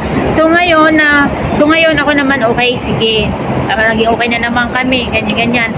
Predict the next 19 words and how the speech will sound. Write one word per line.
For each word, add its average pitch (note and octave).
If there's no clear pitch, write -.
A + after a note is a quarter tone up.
Hindi C4+
ko E4+
alam. D4
Gusto E4
kasi E4
niya D4+
na C#4
private B3+
din. C4
Gusto B3+
niya C4
ng -
private. A3
So, -
okay C4+
naman C#4+
dun. D#4
Okay C4+
na, D4+